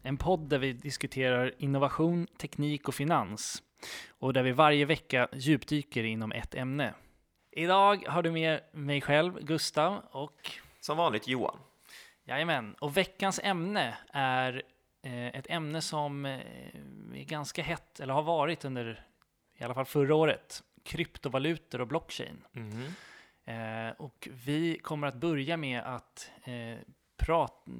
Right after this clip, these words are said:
Speaker 1: ja, ge lite information om olika kryptovalutor för att övergå till lite olika projekt och blockchain i stort och så. Eh, men ska försöka hålla det på en ganska,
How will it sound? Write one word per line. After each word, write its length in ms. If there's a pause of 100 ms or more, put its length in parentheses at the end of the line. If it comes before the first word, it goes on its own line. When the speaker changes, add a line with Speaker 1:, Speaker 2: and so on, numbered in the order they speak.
(140)
Speaker 1:
ja, 260
ge 420
lite 240
information 680
om 100
olika 340
kryptovalutor 960 (300)
för 180
att 140
övergå 440
till 140
lite 160
olika 420 (280)
projekt 840
och 320
blockchain 580
i 40
stort 460
och 80
så. 240 (600)
Eh, 200
men 140
ska 140
försöka 200
hålla 320
det 80
på 120
en 80
ganska, 580